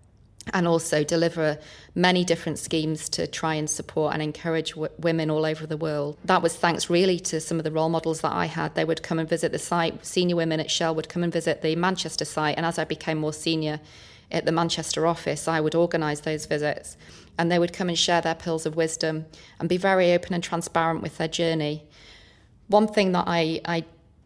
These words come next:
did recognise, though, was I couldn't always relate to those role models. So quite often they, um, had stay-at-home husbands, and, um, quite often, sadly, they may have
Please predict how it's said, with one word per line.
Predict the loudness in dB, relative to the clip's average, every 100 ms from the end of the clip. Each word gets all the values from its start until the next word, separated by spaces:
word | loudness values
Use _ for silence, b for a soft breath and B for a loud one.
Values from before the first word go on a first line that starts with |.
| _ _ 0
did | 6 6 6
recognise, | 0 -2 -2 0 0 0 0
though, | 0 0
was | 0 0
I | -2
couldn't | -2 -2 0
always | 2 2 2 0 0
relate | 2 2 0
to | -2
those | 0 0 0
role | 0
models. | 0 -2 -2 -4 -6 -6
So | -4 -4
quite | 0 0
often | 0 -2 -2 0 2
they, | 0 0 0 -2 -4 -6
um, | -6 -6 -6 -10 -14 -18
had | -6 -4
stay-at-home | 0 0 0 -2 -6 -6 -8
husbands, | -6 -4 -2 -2 -2 -4 -8 B B B B B -4
and, | -2 -2 -2 -4 -6 -8 -6
um, | -6 -6
quite | -4 -2 0
often, | -2 -2 -4 -2 -4 -8 -16 _ _
sadly, | -6 -4 -4 -2 -4
they | -2
may | -2 -2
have | -4 -8